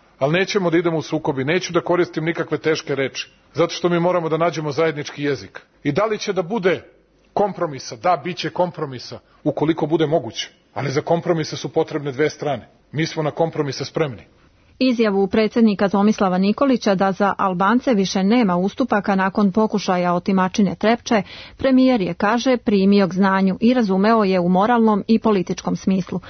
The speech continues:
Speaker 2: Ipak dodaje da će pregovori Beograda i Prištine biti nastavljeni.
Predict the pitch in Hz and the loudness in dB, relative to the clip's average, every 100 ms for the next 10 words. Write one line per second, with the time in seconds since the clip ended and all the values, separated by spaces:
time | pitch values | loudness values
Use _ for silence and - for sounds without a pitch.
0 | - - 247 226 180 180 196 220 277 247 | -16 -2 0 0 -2 0 0 2 2 2
1 | 262 277 254 214 214 190 180 190 190 214 | 0 -2 0 2 2 2 2 0 2 2
2 | 185 165 202 220 247 226 202 180 180 - | 0 0 0 2 2 2 4 2 0 -4
3 | 180 - 190 - 175 | -4 -4 -4 -4 -6